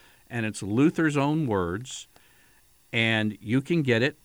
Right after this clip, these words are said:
by simply sending us an email to ask the host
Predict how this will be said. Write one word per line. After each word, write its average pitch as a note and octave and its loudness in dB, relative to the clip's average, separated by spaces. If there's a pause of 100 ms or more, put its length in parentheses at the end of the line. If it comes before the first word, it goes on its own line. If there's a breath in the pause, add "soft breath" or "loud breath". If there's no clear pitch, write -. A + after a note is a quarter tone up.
(160)
by G2+ -2
simply C#3 0
sending E3 0
us D3 0
an C3 -2
email B2 0 (880)
to B2+ 2
ask B2+ 2 (420 soft breath)
the A#2 0
host G#2 -4